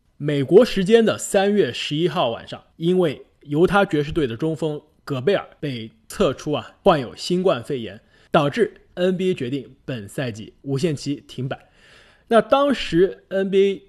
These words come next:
总裁这亚当肖华给出来的这样一个时间线呢，就是说联盟会在五月一号的时候啊，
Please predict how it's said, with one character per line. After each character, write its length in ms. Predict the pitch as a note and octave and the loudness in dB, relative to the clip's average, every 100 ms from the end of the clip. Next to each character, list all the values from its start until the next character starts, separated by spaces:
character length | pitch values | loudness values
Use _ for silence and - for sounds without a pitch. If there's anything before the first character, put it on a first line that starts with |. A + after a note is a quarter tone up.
| _ | _
总 240 | - A2+ G2 | -10 -10 -12
裁 420 | - A#2+ C#3+ - _ | -12 -10 -10 -12 _
这 140 | C#3 | -6
亚 180 | C#3 D3+ | -4 -2
当 120 | E3 | -2
肖 220 | E3+ G3 | 0 0
华 160 | D#3+ C#3 | 0 -6
给 240 | D#3 - | -8 -10
出 160 | - E3 | -10 -6
来 100 | D3 | -4
的 80 | D3 | -4
这 80 | E3 | -4
样 100 | D#3 | -6
一 20 | |
个 80 | C3+ | -8
时 200 | - D#3+ | -6 -2
间 200 | G#3 G#3+ | -2 0
线 180 | A#3+ | -2
呢， 140 | D3 - | -4 -6
就 120 | - | -2
是 80 | D3 | -2
说 300 | - E3 D#3+ - | 0 -2 -2 -4
联 260 | D3 F3 | 0 2
盟 140 | G#3 G#3+ | 2 4
会 160 | G#3 | 4
在 140 | F#3 D#3+ - | 4 0 -2
五 240 | C3 B2 C3+ | -10 -6 0
月 240 | F#3 C#3 - - | 0 -2 -10 -8
一 200 | G#3+ A3+ | -4 -4
号 280 | - G3 | -4 -4
的 100 | A2+ | -4
时 160 | - A#2 | -10 -12
候 120 | B2 | -10
啊， 120 | A#2 | -12